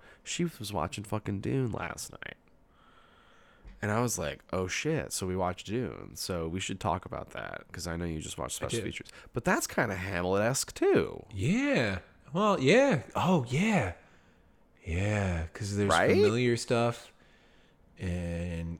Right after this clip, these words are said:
Speaker 2: avenging a father, a father going off.
Speaker 1: On a, on a very dishonorable revenge
Speaker 2: Yeah.
Speaker 1: path.
Speaker 2: He's got
Speaker 1: I
Speaker 2: a
Speaker 1: guess,
Speaker 2: Rosencrantz
Speaker 1: spoiler
Speaker 2: and
Speaker 1: alert.
Speaker 2: Guildenstern in the
Speaker 1: Um,
Speaker 2: form of Chani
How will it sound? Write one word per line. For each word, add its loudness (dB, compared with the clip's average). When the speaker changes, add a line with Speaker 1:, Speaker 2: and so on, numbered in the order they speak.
Speaker 2:
avenging -2
a -2
father, -2
a -4
father 0
going 0
off. 0
Speaker 1:
On 4
a, 4
on 4
a 4
very 4
dishonorable 4
revenge 2
Speaker 2:
Yeah. 4
Speaker 1:
path. -6
Speaker 2:
He's -2
got 4
Speaker 1:
I 2
Speaker 2:
a 0
Speaker 1:
guess, 0
Speaker 2:
Rosencrantz 0
Speaker 1:
spoiler -2
Speaker 2:
and -4
Speaker 1:
alert. -4
Speaker 2:
Guildenstern -4
in -6
the -4
Speaker 1:
Um, 2
Speaker 2:
form -2
of -8
Chani -4